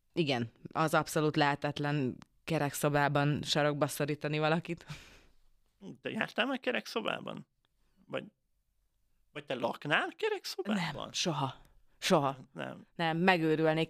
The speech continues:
Speaker 1: Tehát az, hogy a bútort nem tudod mondjuk a falra feltolni normálisan, vagy tehát, hogy oda egy kanapét nem tudsz úgy berakni, hogy jó legyen.
Speaker 2: Mindent, mindent így egyedileg
Speaker 1: Mindennek ilyen
Speaker 2: kéne, hogy
Speaker 1: íve kéne, hogy legyen.
Speaker 2: Igen.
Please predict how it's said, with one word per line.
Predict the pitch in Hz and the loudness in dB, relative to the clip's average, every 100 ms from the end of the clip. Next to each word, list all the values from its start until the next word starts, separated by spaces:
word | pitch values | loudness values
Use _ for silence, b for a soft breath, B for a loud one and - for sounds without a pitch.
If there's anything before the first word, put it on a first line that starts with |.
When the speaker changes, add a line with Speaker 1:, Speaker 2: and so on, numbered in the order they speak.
| B B | B B
Speaker 1:
Tehát | 170 175 185 | -2 2 0
az, | 180 | 2
hogy | 180 | 2
a | 160 | 2
bútort | 165 180 180 151 | 4 2 2 -2
nem | 165 170 | 0 0
tudod | 170 156 147 | 2 0 0
mondjuk | 151 156 147 | 0 -2 -2
a | |
falra | - 165 151 139 | 0 2 2 0
feltolni | - 135 135 - 147 147 | 0 0 0 0 0 0
normálisan, | 135 131 131 135 135 - 147 143 143 - | 2 2 2 0 0 2 2 0 -2 -2
vagy | 139 127 - _ - | -2 -2 -8 _ -4
tehát, | 139 - - | -4 -4 -6
hogy | 151 - | -8 -4
oda | 143 143 143 - | -2 -2 -4 -2
egy | 151 - | -2 2
kanapét | 160 151 - 151 - _ - | 2 2 0 -4 -4 _ 0
nem | 165 | 2
tudsz | - 160 - | 0 -2 0
úgy | 160 | 0
berakni, | 135 147 147 - 147 | 4 6 6 2 -2
hogy | 147 139 | 0 2
jó | 147 151 | 4 4
legyen. | 147 147 143 151 147 - - - | 4 4 4 2 0 -10 -20 -20
Speaker 2:
Mindent, | 156 135 120 123 120 | -8 -2 -2 -2 -4
mindent | 139 120 120 127 | -6 -4 -4 -4
így | |
egyedileg | 120 127 175 | -2 -2 0
Speaker 1:
Mindennek | 165 165 175 | 0 0 2
ilyen | 175 | 2
Speaker 2:
kéne, | 175 | 2
hogy | 180 | 2
Speaker 1:
íve | 165 156 | 2 2
kéne, | 156 165 165 160 | 2 0 2 4
hogy | 165 160 | 4 4
legyen. | 147 135 | 4 0
Speaker 2:
Igen. | 131 | -6